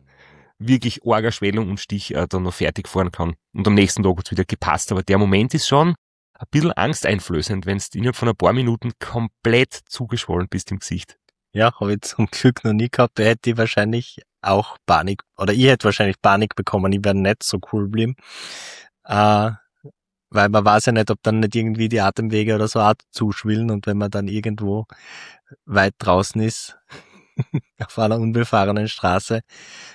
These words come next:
Speaker 2: ähm, nicht so geil.
Speaker 1: Wollen wir noch mehr über deinen Marathon reden oder warten wir mal, wie's da, bis zur nächsten
Speaker 2: <laughs>
Speaker 1: Aufnahme geht?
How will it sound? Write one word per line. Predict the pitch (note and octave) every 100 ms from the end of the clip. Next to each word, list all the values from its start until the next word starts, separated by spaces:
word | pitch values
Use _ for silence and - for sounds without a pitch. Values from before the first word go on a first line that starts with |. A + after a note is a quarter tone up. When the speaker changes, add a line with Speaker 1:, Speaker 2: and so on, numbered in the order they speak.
| _ -
Speaker 2:
ähm, | G2+ G2 F#2+ G2+ G2+ _
nicht | D#3+ G#2 G2+
so | -
geil. | A2 F2 G#2 _ _ _ _ _ _ _ _ _ _ _ _ _ _ _ _ _ _ _ _ _ -
Speaker 1:
Wollen | F#2+ A#2
wir | D#3
noch | F3
mehr | C#3 A#2
über | C#3
deinen | D3 B2 C3 -
Marathon | A2+ A2 A#2+ - D3+ D3+ -
reden | A2 A#2 D#3
oder | - G#2+ B2+ C#3+ C3+ G#2
warten | - G#2 G#2+ B2+
wir |
mal, | B2+ B2 A#2+ F#2+ G#2
wie's | A#2 -
da, | A2+ G#2+ G#2 - - -
bis | - D#3+
zur | B2
nächsten | A2 - C#3+
Speaker 2:
<laughs> |
Speaker 1:
Aufnahme | G2 F3 A#2 A2
geht? | G#2 G#2+